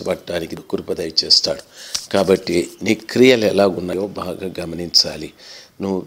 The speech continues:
నీ ప్రతిరోజు కూడా ఎన్నో కార్యక్రమాలు చేస్తూ ఉంటాం. అంటే దాని అర్థం నువ్వు పనిచేసే స్థలంలో నీ క్రియలు ఎలాగున్నాయి, నీ కుటుంబంలో నీ క్రియలు ఎలాగున్నాయి,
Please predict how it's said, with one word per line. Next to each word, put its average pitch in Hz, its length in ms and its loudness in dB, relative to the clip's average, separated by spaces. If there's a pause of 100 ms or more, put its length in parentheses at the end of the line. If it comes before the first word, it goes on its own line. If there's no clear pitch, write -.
(100)
నీ 95 200 -2
ప్రతిరోజు 95 680 2
కూడా 95 240 -2
ఎన్నో 98 380 4
కార్యక్రమాలు 92 760 0 (120)
చేస్తూ 85 320 4
ఉంటాం. 82 360 -4 (560)
అంటే 104 260 6
దాని 90 260 2
అర్థం 95 300 0 (140)
నువ్వు 98 140 0
పనిచేసే 113 720 4
స్థలంలో 95 500 2
నీ 107 160 -4
క్రియలు 82 440 -6
ఎలాగున్నాయి, 78 640 -10 (520)
నీ 104 120 4
కుటుంబంలో 117 800 4 (200)
నీ 107 120 4
క్రియలు 95 500 0
ఎలాగున్నాయి, 80 800 -6